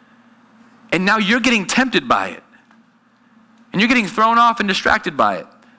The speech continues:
that could be a cue. "You know what? I think I might be following the course of this world." And for the believer in Christ, the Apostle Paul is saying here,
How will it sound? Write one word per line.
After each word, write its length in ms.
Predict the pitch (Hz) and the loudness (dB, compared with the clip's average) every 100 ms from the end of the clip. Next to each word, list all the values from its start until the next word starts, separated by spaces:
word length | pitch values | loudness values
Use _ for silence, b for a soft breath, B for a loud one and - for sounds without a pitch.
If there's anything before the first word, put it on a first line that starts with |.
| _ | _
that 180 | 156 190 | 0 0
could 180 | 214 185 | -4 0
be 140 | 208 | 0
a 60 | 185 | 0
cue. 260 | - 247 | -2 -2
"You 140 | 185 165 | 0 0
know 80 | |
what? 100 | 196 | 2
I 60 | 180 | 0
think 180 | 185 220 | -2 -4
I 40 | |
might 100 | 202 | -2
be 100 | 165 | -4
following 640 | - - 135 165 175 170 160 | -6 -2 0 0 -2 -6 -8
the 80 | |
course 480 | - - 147 196 - | -10 -8 -6 -6 -8
of 400 | - 120 113 - b b b b b b _ _ _ | -2 -2 -2 -6 b b b b b b _ _ _
this 240 | 147 170 | -6 -6
world." 540 | 151 196 277 190 - - _ _ _ _ _ _ _ _ _ _ _ _ - B B B B | -4 -4 -2 -6 -10 -20 _ _ _ _ _ _ _ _ _ _ _ _ -20 B B B B
And 160 | 185 196 | -4 -2
for 120 | 208 | -2
the 100 | 196 | 0
believer 460 | 185 202 247 233 | 0 0 0 0
in 100 | 208 | -2
Christ, 560 | 185 220 233 220 - - | -2 0 0 -2 -6 -4
the 100 | 147 | -2
Apostle 380 | 156 190 190 175 | 0 0 0 -4
Paul 240 | 196 214 | -2 0
is 80 | 190 | 0
saying 240 | - 185 | 0 -2
here, 380 | 180 233 185 - | 2 2 2 -2